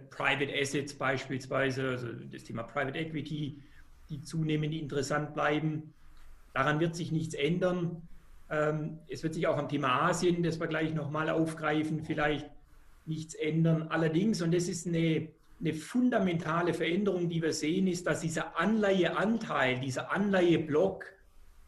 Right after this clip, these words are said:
der historisch gesehen eigentlich immer zwei Aspekte hat. Das eine ist, ich habe eine stabile Grundverzinsung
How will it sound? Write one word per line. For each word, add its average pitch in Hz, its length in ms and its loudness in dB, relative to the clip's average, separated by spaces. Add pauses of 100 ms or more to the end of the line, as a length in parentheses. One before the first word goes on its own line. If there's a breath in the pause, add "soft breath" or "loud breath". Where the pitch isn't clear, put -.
(640)
der 156 100 6
historisch 175 580 4
gesehen 185 380 2
eigentlich 175 300 -2
immer 175 280 0
zwei 160 460 0
Aspekte 165 580 0
hat. 131 140 0
Das 131 140 -4
eine 202 340 2
ist, 196 160 -2
ich 165 160 -2
habe 160 140 0
eine 165 100 2
stabile 160 540 0
Grundverzinsung 185 1400 0